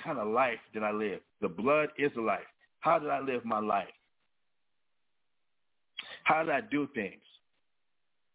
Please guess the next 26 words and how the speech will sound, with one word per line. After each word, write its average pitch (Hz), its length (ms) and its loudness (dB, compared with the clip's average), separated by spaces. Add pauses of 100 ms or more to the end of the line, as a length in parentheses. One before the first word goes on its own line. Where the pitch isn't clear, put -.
(760)
That's - 260 0
gonna 127 140 -8
be 120 80 -6
your 107 160 -2
drink. 98 360 -8 (340)
That's 165 240 0
what's 147 120 -8
gonna 127 120 -6
help 120 200 -6
keep - 260 -6
you 110 80 -10
pushing, 117 380 -4
keep - 260 -6
you 104 80 -2
going. 95 340 0 (320)
Remember 160 380 4
the 120 160 0
example 139 800 -2
that 104 140 6
I 92 120 4
gave 131 480 0 (200)
and 95 200 6
the, 92 140 2 (100)
a, 90 140 0 (380)
the 92 260 0
life 131 260 4